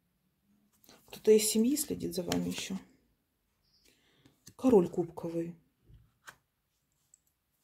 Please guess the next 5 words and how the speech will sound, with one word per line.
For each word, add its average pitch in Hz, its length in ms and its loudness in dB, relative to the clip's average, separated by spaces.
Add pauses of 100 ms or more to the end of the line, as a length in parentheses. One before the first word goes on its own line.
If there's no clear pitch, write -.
(800)
Кто-то 190 260 -2
король 226 280 2
кубковый. 202 580 -2 (680)
Королева 233 500 6
жезлов. 175 440 0